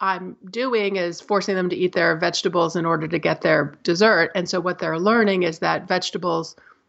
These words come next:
are awful and you need to be bribed into eating them, or dinner time is full of pressure, or whatever the lesson is. So kids are learning that lesson. So then how do we switch the lesson so kids get the intended lesson?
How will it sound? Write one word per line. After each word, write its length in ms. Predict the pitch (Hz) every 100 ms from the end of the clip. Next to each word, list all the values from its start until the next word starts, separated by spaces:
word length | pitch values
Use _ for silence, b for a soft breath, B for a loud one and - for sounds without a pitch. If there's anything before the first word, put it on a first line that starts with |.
| _ -
are 520 | 170 165 156 160 - -
awful 440 | 196 208 202 175
and 180 | 170 175
you 100 | 170
need 120 | 170
to 60 | 165
be 100 | 156
bribed 380 | 170 156 156
into 140 | 160 -
eating 320 | 180 175 156
them, 280 | 151 147 147
or 180 | 160 160
dinner 260 | 160 190 185
time 240 | 190 175
is 140 | 165 -
full 160 | 170
of 120 | 165
pressure, 360 | - 165 - 131
or 260 | 208 214 196
whatever 380 | 202 190 180
the 120 | 170 156
lesson 360 | 147 151 147
is. 140 | 143 -
So 80 |
kids 240 | - 196 190
are 100 | 175
learning 300 | 170 156 165
that 280 | 202 233 175
lesson. 380 | 151 - - - b b _
So 160 | -
then 260 | 302 359 359 - _
how 200 | - 233
do 80 | 240
we 100 | 247
switch 480 | 226 - 208 202 -
the 100 | 185
lesson 420 | 185 180 185 180
so 180 | 165 180
kids 360 | - 196 175 -
get 280 | 180 175
the 140 | 175 151
intended 640 | 147 143 175 175 156 143
lesson? 400 | 131 147 - 143